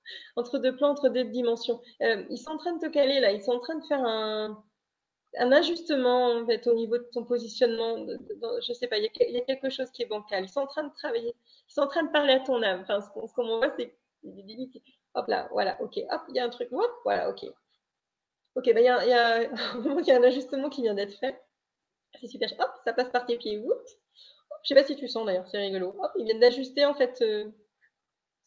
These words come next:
sur, sur, voilà, sur, <laughs> sur ton âme et sur, sur un de tes plans. Hop, et voilà, il, il, là, il, maintenant, il travaille vraiment sur l'ancrage. Hop, voilà, il aligne tout tes, tout tes corps,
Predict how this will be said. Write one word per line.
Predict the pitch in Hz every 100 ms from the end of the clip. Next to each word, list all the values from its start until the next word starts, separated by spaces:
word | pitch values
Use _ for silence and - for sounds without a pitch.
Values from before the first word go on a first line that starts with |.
| _ - -
sur, | - - 202
sur, | - - - 196
voilà, | 190 190 202
sur, | - 185 185
<laughs> |
sur | - - -
ton | 214 196
âme | 247
et | 233
sur, | - - -
sur | - 226
un |
de | 226
tes | 233 214
plans. | 202 185 170 151 _ _ 160 170 _ _
Hop, | - 160 277 -
et | 247
voilà, | 214 226
il, | 233
il, | 214 233
là, | 277
il, | 302 262 247
maintenant, | 254
il | 285
travaille | 269 240 226
vraiment | 240 277
sur | 285 277
l'ancrage. | 240 240 202 202 - _ - - -
Hop, | 508
voilà, | - 247
il | 240
aligne | 247 254
tout | 262 339
tes, | 302 285 277
tout | 294
tes | 254 254
corps, | 202